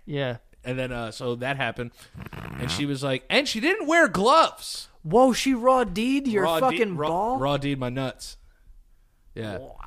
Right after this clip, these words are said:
Speaker 2: She did sterilized, raw D'd my nuts, re-sterilized.
Speaker 1: Yeah, I mean, you better sterilize.
Speaker 2: Yeah, yeah, yeah.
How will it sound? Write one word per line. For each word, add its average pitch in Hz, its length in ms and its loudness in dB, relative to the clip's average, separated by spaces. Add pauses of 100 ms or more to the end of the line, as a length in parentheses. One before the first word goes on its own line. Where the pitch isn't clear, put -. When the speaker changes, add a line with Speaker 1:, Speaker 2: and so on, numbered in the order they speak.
(220)
Speaker 2:
She - 160 -4
did 143 160 -4
sterilized, 160 760 0
raw 135 200 0
D'd 139 240 -4
my 131 100 -4
nuts, 131 360 -6
re-sterilized. 107 920 -6
Speaker 1:
Yeah, 139 200 -6
I 131 100 -8
mean, 151 160 -8
you 143 80 -8
better 143 220 -4
sterilize. 127 580 -8
Speaker 2:
Yeah, 104 180 -4
yeah, 87 300 -12
yeah. 87 160 -10